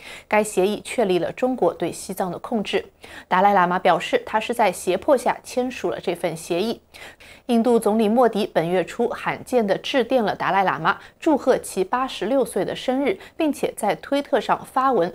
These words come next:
分享此事。这是莫迪自二零一四年出任总理以来首次公开证实与达赖喇嘛的通话，中印关系不和可见一斑。总部设于华盛顿的非政府组织声援西藏表示，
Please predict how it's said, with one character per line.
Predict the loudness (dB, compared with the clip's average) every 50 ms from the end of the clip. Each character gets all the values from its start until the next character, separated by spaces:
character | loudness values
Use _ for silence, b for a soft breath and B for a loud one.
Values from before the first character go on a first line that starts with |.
| -6 -4
分 | -2 -2 -2 -2
享 | -2 -2 -4 -2 -4
此 | -8 -6 -6 -6
事。 | -4 -2 0 -2 -2 -4 -8 B B B B B B
这 | -2 0
是 | 0 2
莫 | 4 4 4
迪 | 4 2 0 -2
自 | -2 -2 -2 0
二 | 2 2 2
零 | 0 0 -2 -4
一 | -4 -2
四 | -2 0 0 0
年 | 0 0 0 -2 -4
出 | -10 -8 -4 -2 0
任 | 2 2 0 0
总 | -2 -4 -4 -4
理 | -4 -4 -4 -4
以 | -2
来 | 0 -2 -2 -2 B B B
首 | -4 0 2 2 2 0
次 | -2 -4 -2 0 0 0
公 | 0 0 -2 -2 -2
开 | 0 2 2 2 2
证 | 2 0 -2 0 -2
实 | -2 -4 -4 -4 -4 -4
与 | -4 -6 -6
达 | -6 -6 -4 -2 0
赖 | 0 0 0
喇 | 0 -2 -4 -4
嘛 | -6 -6
的 | -6 -6
通 | -4 -2 -2 0 2
话， | 4 4 4 4 0 -8 B B B B B B
中 | 2 2 2
印 | 2 2 0 -2
关 | -2 -2 -2 -2
系 | -2 -4 -4 -6 -6 -6
不 | -4 -6
和 | -4 -4 -2 -2 -2 -2 -2 -4
可 | -10 -10 -10 -10
见 | -8 -8 -8 -8 -8
一 | -4
斑。 | -2 0 0 0 0 -4 _ _ -20 B B B B B B B B
总 | 2 2 4
部 | 2 2 0 0
设 | -2 0 2 2 4 4
于 | 2 0 -2
华 | 0 2 2 2 2
盛 | 2 0 0 2
顿 | 2 2 2
的 | 2 0 -2
非 | -2 0 0 0
政 | 0 -2 -6 -6
府 | -4 -4 -6
组 | -4 -4 -4 -4 -4
织 | -4 -2 -4 -4 -4
声 | -4 -2 -2 -2 0 0
援 | -2 -2 -4 -4
西 | -6 -6 -6 -4
藏 | 0 0 0 0 0
表 | -2 -4 -4 -2
示， | -2 -2 -2 -2 -2